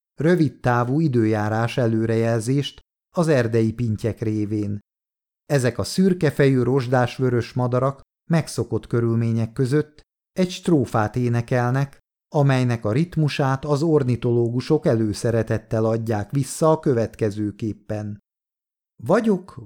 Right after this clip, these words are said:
vagyok, vagyok, Ugye szép tábornagy vagyok? Magyar ornitológusok leírásában ez olvasható.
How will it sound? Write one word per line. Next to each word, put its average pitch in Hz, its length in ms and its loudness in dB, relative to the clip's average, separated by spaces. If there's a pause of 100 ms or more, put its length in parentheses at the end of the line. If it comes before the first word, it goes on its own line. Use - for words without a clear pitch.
vagyok, 143 640 0
vagyok, 127 600 0 (120)
Ugye 226 280 2
szép 214 380 0
tábornagy 110 840 0
vagyok? 110 580 -4 (760)
Magyar 190 420 2
ornitológusok 139 960 2
leírásában 143 1000 2
ez 123 200 0
olvasható. 95 880 -8